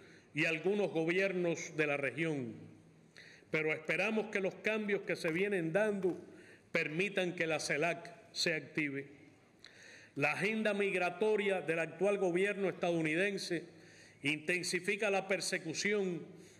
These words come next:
el hostigamiento y el uso excesivo de la fuerza contra los migrantes que huyen de la pobreza y la inseguridad.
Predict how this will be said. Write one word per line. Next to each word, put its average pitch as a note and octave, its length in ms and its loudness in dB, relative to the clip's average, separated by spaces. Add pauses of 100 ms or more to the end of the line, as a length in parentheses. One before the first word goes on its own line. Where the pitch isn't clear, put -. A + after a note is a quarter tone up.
(180)
el E3+ 160 0
hostigamiento F3 960 0 (440)
y D3+ 120 2
el E3+ 120 2
uso G#3+ 300 2
excesivo G3+ 580 2
de F3+ 60 4
la D#3+ 120 2
fuerza G3 680 0 (320)
contra E3+ 320 2
los D#3+ 180 2
migrantes E3+ 640 0
que F3 220 2
huyen F#3 280 2
de D#3+ 100 2
la F#3 180 0
pobreza D#3 640 0 (360)
y E3+ 160 2
la F3 160 2
inseguridad. C#3 960 0